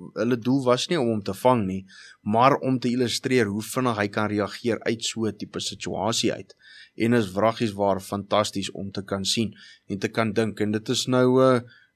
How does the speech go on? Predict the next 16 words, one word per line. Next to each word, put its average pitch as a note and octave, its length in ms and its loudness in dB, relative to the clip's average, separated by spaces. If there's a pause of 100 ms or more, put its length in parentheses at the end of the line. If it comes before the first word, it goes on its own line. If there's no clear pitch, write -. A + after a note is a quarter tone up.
(160)
merkwaardig C3 800 4
ook D#3 220 -2
dat C#3+ 160 2
hy C3+ 80 4
dan B2 340 0
in B2 200 -4
al D#3 260 0
twee D3 420 2 (400)
omgewings A#2+ 880 0
dan G2+ 280 -4
kan G2+ 280 -2
oorleef, G#2 420 0
alhoewel A#2+ 540 2 (440)
hy G#2+ 120 4
het A#2 320 -2
nodig A2+ 320 4